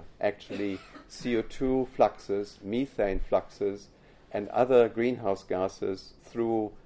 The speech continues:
space observation. Uh, so that's also a big research program that has started,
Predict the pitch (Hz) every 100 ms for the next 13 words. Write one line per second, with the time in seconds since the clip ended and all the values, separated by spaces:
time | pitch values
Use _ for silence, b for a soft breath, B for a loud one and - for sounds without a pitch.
0 | b - - 113 117 - 101 - 95 95
1 | 90 - - - 90 87 - 110 131 -
2 | 120 127 107 107 113 107 107 131 131 98
3 | - - 104 98 92 92 - b b b
4 | 101 101 101 92 - 90 107 - 135